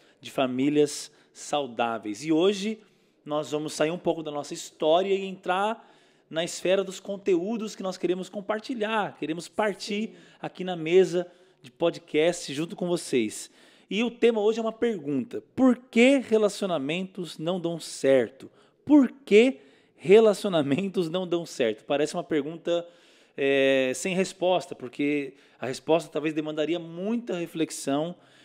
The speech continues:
Speaker 1: e nós não, não queremos, talvez, encerrar o assunto, simplesmente falar de tudo que deve ser o motivo, mas nós não podemos ignorar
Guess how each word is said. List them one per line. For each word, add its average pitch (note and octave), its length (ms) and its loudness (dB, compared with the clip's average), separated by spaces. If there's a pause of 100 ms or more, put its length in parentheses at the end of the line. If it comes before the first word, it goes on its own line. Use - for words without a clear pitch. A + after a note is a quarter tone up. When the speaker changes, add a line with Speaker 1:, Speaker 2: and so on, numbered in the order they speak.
(160)
Speaker 1:
e D3 680 -2
nós C#3+ 140 0
não, D3+ 220 -6
não D#3 100 -4
queremos, D#3+ 440 -2
talvez, C#3+ 340 0
encerrar C#3+ 460 -2
o E3 80 0
assunto, D3 500 -12
simplesmente C3+ 600 -6
falar B2+ 160 -4
de B2+ 100 -8
tudo F3 320 -10
que - 140 -18 (560)
deve C3+ 200 4
ser C3 140 -2
o D3+ 40 -2
motivo, C#3+ 440 -4
mas E3 180 -6
nós D3+ 120 -2
não F#3 120 -4
podemos E3+ 560 -2
ignorar D3 720 -4